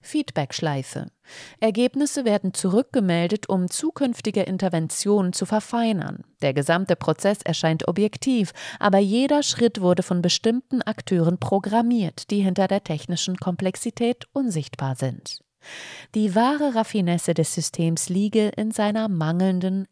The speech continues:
Rechenschaftspflicht, urteilt Escape Key. Wenn automatisierte Reaktionen aktiviert würden,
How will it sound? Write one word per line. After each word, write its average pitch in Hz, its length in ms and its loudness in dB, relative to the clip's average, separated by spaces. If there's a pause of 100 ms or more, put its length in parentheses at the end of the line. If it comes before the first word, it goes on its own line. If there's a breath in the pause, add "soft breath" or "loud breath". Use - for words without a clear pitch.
Rechenschaftspflicht, - 1400 -6 (360 loud breath)
urteilt 147 640 0
Escape 139 480 -4
Key. - 300 -8 (420 loud breath)
Wenn 202 180 2
automatisierte 220 1000 0
Reaktionen 202 720 2
aktiviert 180 680 0
würden, 139 400 -2